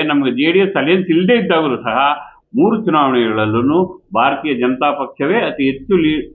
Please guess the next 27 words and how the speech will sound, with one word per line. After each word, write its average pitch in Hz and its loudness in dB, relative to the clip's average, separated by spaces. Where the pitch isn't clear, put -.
ಈ 135 2
ಕ್ಷೇತ್ರದಲ್ಲಿ 135 -2
ಗೆದ್ದಿದೆ. 113 -4
ಯಲಹಂಕ 135 -2
ಕಾನ್ಸ್ಟಿಟ್ಯೂಯೆನ್ಸಿ 156 -2
ಇದ್ದಾಗೂ 185 0
ಒಂದು 175 2
ಚುನಾವಣೆ 127 -2
ಸಾಂಗ್ಲಿಯಾನವರು, 127 -2
ಅದಾದ 151 -2
ನಂತರ 214 -6
ನಡೆದಂತ 165 -2
ಮೂರು 147 2
ಚುನಾವಣೆಗಳಲ್ಲೂ 110 0
ಸಹ 107 -4
ಭಾರತೀಯ 135 -2
ಜನತಾ 120 -4
ಪಕ್ಷಕ್ಕೆ 127 -10
ಅತಿ 208 -6
ಹೆಚ್ಚು 233 -2
ಮತದಾನ 147 0
ಕೊಡಿ. 127 -2
ನೀವು 139 2
ಪಕ್ಕದ 131 -2
ಯಲಹಂಕ 143 0
ಕ್ಷೇತ್ರದಲ್ಲೂ 190 0
ನೋಡ್ಬೇಕು, 113 -2